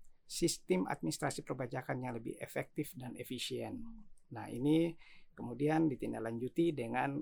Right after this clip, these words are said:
Speaker 1: eh, Keputusan Menteri Keuangan tahun dua ribu delapan belas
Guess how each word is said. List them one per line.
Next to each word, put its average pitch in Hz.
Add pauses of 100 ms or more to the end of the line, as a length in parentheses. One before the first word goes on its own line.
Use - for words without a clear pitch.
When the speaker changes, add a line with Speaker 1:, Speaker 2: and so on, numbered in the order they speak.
(120)
Speaker 1:
eh, 113 (760)
Keputusan 139
Menteri 131
Keuangan 127
tahun 127
dua 127
ribu 123
delapan 117
belas 131